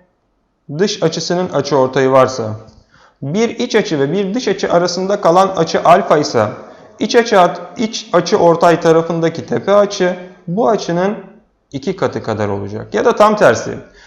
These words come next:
İç açı ortay tarafındaki tepe açı iki alfa ise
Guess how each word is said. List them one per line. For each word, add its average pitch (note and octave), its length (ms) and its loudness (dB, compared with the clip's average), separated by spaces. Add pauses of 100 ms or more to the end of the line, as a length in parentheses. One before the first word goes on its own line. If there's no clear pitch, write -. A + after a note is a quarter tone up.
(160)
İç F#3+ 160 -2
açı A#3 220 4
ortay G#3+ 300 4
tarafındaki F#3+ 600 0
tepe E3+ 240 2
açı D3+ 280 2
iki E3+ 240 0
alfa F3+ 280 4
ise F#3+ 320 2